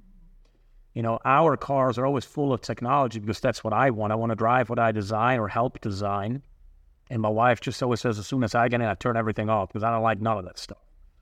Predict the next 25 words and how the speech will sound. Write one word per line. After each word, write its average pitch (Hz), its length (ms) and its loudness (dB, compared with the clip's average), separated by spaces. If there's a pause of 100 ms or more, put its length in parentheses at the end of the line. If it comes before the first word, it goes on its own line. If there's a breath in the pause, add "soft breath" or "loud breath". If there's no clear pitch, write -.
(300)
So 110 240 0 (100)
it's 117 300 -2
interesting, 110 580 -2
right? 104 280 -12 (340)
But 147 220 2 (920)
last 175 220 0
question, 147 600 -2 (440)
Kyla, 143 480 -2
you 120 120 -4
talked 190 340 -2
about 160 260 0
connectivity 151 800 -2
and 127 100 0
how 127 300 -2
that 123 580 -4
is 107 180 -8
really 131 280 0
where 120 220 2
your 113 160 2
passion 120 580 -2
is, 90 160 -6
right? 104 220 -4
Autonomous 127 680 -2
and 107 140 -4
connectivity. 104 800 -4